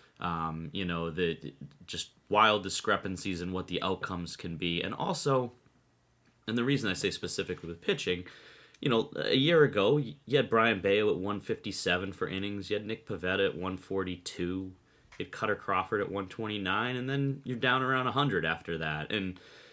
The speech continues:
the year before that, it was Nick Pivetta at one se-, hundred seventy-nine innings, and then you went all the way down to Michael Wacha and Rich Hill at about one twenty.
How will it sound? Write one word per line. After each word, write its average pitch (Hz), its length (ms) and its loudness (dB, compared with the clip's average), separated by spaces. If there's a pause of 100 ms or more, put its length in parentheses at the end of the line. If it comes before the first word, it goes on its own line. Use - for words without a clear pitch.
(160)
the 110 60 -4
year 120 180 6
before 123 400 6
that, 127 300 4
it 101 80 2
was 92 220 -2
Nick 107 240 -6
Pivetta 107 400 0
at - 100 -2
one 104 200 -4
se-, - 220 -4 (380)
hundred 117 220 0
seventy-nine 107 540 2
innings, 113 460 -4 (500)
and 117 160 2
then 127 140 2
you 120 80 2
went 127 160 0
all 131 180 0
the 139 60 4
way 131 160 2
down 127 180 2
to 117 60 -2
Michael 113 400 -2
Wacha 120 300 0
and 110 140 -2
Rich 110 260 -2
Hill 110 200 4
at 92 60 4
about 95 240 -2
one 101 240 -4
twenty. 90 500 -4